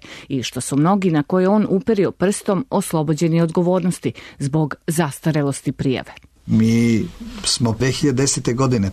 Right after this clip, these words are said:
Speaker 2: podneli prijavu protiv Saše Dragina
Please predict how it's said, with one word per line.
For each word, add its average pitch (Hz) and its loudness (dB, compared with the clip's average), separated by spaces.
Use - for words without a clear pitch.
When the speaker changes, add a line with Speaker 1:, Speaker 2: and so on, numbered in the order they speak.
Speaker 2:
podneli 120 2
prijavu 131 2
protiv 123 0
Saše 120 0
Dragina 113 0